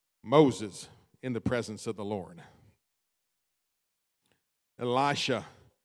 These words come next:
and Elijah in the presence of the Lord. One of my favorite s-, passages and one of my favorite sermons to preach is from First Kings chapter eighteen,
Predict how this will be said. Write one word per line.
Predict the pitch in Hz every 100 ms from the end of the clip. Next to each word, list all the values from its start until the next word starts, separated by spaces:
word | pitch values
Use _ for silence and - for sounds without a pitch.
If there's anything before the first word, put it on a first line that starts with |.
| _ _ _
and | 139 131
Elijah | 131 139 131 117 120 92 - - _ _ _ _ 131
in | 120
the | 104
presence | 131 117 110 107
of | 120
the | 107
Lord. | 110 107 95 80 - - _ _ _ _ _ _
One | -
of | 156
my | 117
favorite | 95 175 143 127
s-, | - - _
passages | 165 156 143 135 127 120
and | 117 -
one | 156
of | 143
my | 120
favorite | - 151 139 127 -
sermons | - 143 131 113
to | 117
preach | - 156 127 - - _ _ _ _
is | 117
from | 127 107
First | 160 143 -
Kings | 156 143
chapter | - 151 135 131 131
eighteen, | 139 - 160 135 107